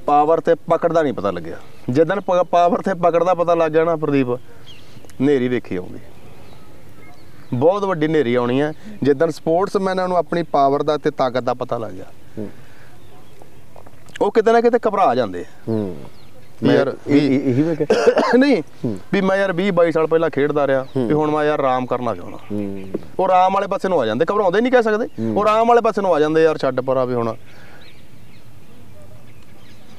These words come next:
Speaker 1: ਵੀ ਹੁਣ ਯਾਰ ਬਸ।"
Speaker 2: ਹੂੰ।
Speaker 1: ਕਿਉਂਕਿ ਵੀਹ ਬਾਈ ਸਾਲ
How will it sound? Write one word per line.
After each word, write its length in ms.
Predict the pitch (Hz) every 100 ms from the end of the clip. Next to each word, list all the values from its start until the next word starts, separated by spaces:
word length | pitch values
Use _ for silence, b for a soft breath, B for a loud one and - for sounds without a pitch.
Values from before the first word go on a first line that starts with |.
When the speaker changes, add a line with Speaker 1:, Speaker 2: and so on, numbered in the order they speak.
| -
Speaker 1:
ਵੀ 100 | 120
ਹੁਣ 140 | 110
ਯਾਰ 140 | 107 104
ਬਸ।" 200 | 104 92 - 101 90
Speaker 2:
ਹੂੰ। 120 | 104 87 87 - - - - - - -
Speaker 1:
ਕਿਉਂਕਿ 200 | - 131
ਵੀਹ 160 | 120 139
ਬਾਈ 200 | 123 117
ਸਾਲ 140 | 117